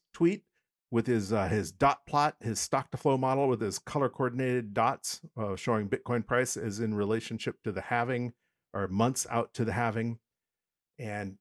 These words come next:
posting that October closing price, thirty-four thousand six hundred and sixty-one, dot, dot, dot, halving in six months, and showing that according to his plot, wherein the do blo-, the blue dots, and the blue dots usually precede the green dots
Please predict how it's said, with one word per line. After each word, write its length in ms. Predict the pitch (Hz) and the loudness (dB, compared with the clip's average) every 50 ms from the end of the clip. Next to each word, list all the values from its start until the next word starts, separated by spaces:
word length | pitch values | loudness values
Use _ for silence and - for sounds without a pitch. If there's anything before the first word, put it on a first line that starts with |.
| _ | _
posting 460 | 131 139 143 135 - - 147 139 135 127 | 0 0 0 0 -2 -2 -2 -2 0 0
that 260 | 120 110 110 110 - _ _ _ _ _ - | 0 2 0 0 -2 _ _ _ _ _ -6
October 420 | 117 120 - - - 220 233 220 | -6 -6 -2 2 2 4 4 4
closing 380 | 220 - 196 202 190 196 196 190 | 4 4 4 4 4 2 0 0
price, 260 | - 196 202 196 196 | 2 2 2 0 2
thirty-four 380 | - 190 202 196 185 190 196 190 | 2 2 4 4 4 2 2 2
thousand 280 | 190 190 190 160 160 | 2 2 2 2 2
six 220 | 147 196 190 190 - | 0 0 0 0 0
hundred 220 | 190 185 185 156 | 0 2 2 0
and 80 | 139 - | 0 0
sixty-one, 560 | 185 170 - - 170 165 175 180 185 190 170 | -2 -2 0 2 2 4 4 2 2 2 2
dot, 200 | 160 151 143 - | 0 0 0 0
dot, 220 | - 160 147 147 | 0 0 0 2
dot, 220 | 156 156 160 151 165 | 4 4 4 2 0
halving 640 | 165 - - - 131 143 156 156 175 185 175 170 | -6 -8 -6 -2 -2 -2 0 0 0 0 0 0
in 260 | 160 - 123 110 110 107 | 0 0 0 0 0 -2
six 420 | - - - - 170 170 - - | -4 -6 -2 -2 -2 -2 0 0
months, 380 | 151 147 117 98 - - - - _ _ _ _ _ _ _ _ _ - | 2 2 2 2 0 -4 -10 -10 _ _ _ _ _ _ _ _ _ -6
and 140 | 104 101 | -6 -4
showing 320 | 98 - 123 123 117 117 113 | 0 2 4 4 4 4 2
that 120 | 113 110 104 | 2 2 0
according 340 | 101 - 156 214 214 220 | 2 4 4 4 4 4
to 100 | 196 170 | 2 2
his 200 | 147 170 190 165 | 4 4 2 2
plot, 340 | - _ - 156 147 165 170 - | 0 _ 2 2 4 4 2 0
wherein 260 | - 135 127 131 123 117 | 0 0 2 2 2 2
the 80 | 113 | 2
do 240 | 104 101 - 196 202 | 2 2 2 2 4
blo-, 240 | 160 165 160 - - | 6 4 4 4 4
the 160 | - 131 127 | 2 2 2
blue 540 | 117 107 110 127 135 156 185 202 220 240 240 | 2 2 4 6 8 8 8 8 6 4 4
dots, 460 | 175 180 139 127 131 151 160 - - | 6 8 8 8 8 6 2 -2 -4
and 120 | 151 123 120 | -2 -2 -2
the 40 | 113 | 0
blue 200 | 107 127 139 131 | 0 0 0 2
dots 380 | 139 131 131 135 127 - - | 2 2 2 2 0 -4 -6
usually 320 | 131 127 127 113 120 131 127 | -4 -4 -4 -2 -2 -2 -4
precede 680 | 123 - - 131 - - - 139 131 131 127 113 - | -4 -4 -6 -6 -6 -6 -4 -2 -2 -2 -2 -4 -8
the 60 | - | -10
green 360 | - - 226 247 254 240 220 | -4 -2 0 0 2 2 2
dots 520 | 190 180 185 202 220 214 - - - - | 4 6 6 4 4 2 -2 -4 -4 -6